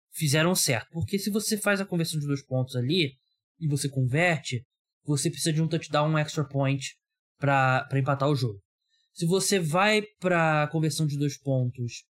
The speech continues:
e erra, você precisa ir duas posses de bola, né? Você precisa de um, um touchdown e um field goal pra virar o jogo. Se você faz o touchdown e você faz o extra point,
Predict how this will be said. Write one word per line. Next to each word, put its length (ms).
e 300
erra, 480
você 220
precisa 520
ir 260
duas 340
posses 280
de 80
bola, 360
né? 100
Você 120
precisa 200
de 60
um, 120
um 60
touchdown 520
e 100
um 60
field 220
goal 300
pra 140
virar 280
o 80
jogo. 340
Se 120
você 240
faz 300
o 60
touchdown 540
e 100
você 400
faz 260
o 40
extra 260
point, 400